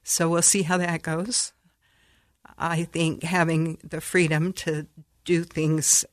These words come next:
that I want to when I want to without a tight schedule or a, a, um, schedule that I don't have a lot of control over. So control is one thing I look forward to,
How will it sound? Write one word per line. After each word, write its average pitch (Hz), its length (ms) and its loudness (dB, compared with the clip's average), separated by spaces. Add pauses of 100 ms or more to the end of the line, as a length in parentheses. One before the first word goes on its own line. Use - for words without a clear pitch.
(120)
that 156 160 2
I 151 120 2
want 165 360 2
to 165 160 0
when 185 320 2
I 165 140 0
want 151 300 -6
to 151 200 -4
without 156 400 -4
a 151 220 -8 (800)
tight 160 320 -4
schedule 165 600 -2
or 156 160 -4
a, 151 100 -6 (360)
a, 156 340 -12
um, 156 280 -18 (360)
schedule 151 520 -2
that 147 180 -8
I 147 100 -2
don't 156 240 -4
have 165 140 0
a 147 60 -2
lot 147 220 -2
of 147 60 -8
control 165 420 -2
over. 165 240 -4
So 165 340 -2 (600)
control 226 460 2
is 220 180 0
one 196 180 2
thing 190 220 0
I 170 80 2
look 165 220 -2
forward 156 380 -2
to, 170 220 -4